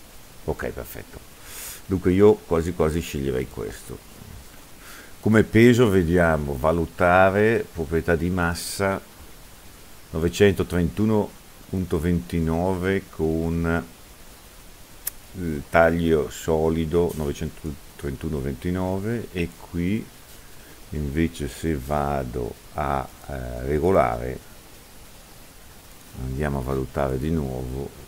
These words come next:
proprietà di massa, novecentotrentuno virgola ventisette, dunque qualcosina cambia, bisognerebbe poi capire quale dei due è l'ottimo. Dunque, ricapitolando,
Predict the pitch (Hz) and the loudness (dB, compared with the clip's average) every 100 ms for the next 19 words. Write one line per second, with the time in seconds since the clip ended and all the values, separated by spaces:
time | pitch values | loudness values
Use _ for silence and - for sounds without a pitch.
0 | - 69 71 73 71 87 58 57 - 69 | -12 -10 -4 -4 -2 -4 -4 -8 -10 -10
1 | 62 - - - - - - 101 104 - | -10 -14 -20 -20 -20 -12 2 6 6 6
2 | 101 90 95 104 92 85 87 87 78 78 | 4 4 2 2 2 2 4 4 2 -2
3 | 76 87 78 95 90 - 98 90 - 101 | 0 0 0 0 0 4 4 4 2 2
4 | 90 110 113 - 71 73 65 62 64 71 | 4 2 2 2 -2 -2 -2 -4 -2 0
5 | 85 85 87 78 73 82 80 71 - 87 | 2 4 4 2 -2 0 0 -2 -2 -4
6 | - 78 67 65 62 - - - - - | -2 -4 -2 -2 -4 -14 -20 -20 -20 -20
7 | - - - 76 65 71 76 67 65 62 | -20 -8 0 0 2 0 0 -2 -4 -2
8 | 64 - 69 62 58 - 65 64 57 - | -4 -6 -10 -10 -10 -12 -10 -8 -10 -12
9 | 58 58 55 - - - - - - - | -12 -10 -12 -16 -20 -20 -20 -20 -20 -20
10 | - - - - - - - - - - | -20 -20 -20 -20 -20 -20 -20 -20 -20 -20
11 | - - 117 107 95 98 - 101 120 123 | -20 0 2 4 4 4 2 4 6 8
12 | 110 107 110 151 | 6 6 4 4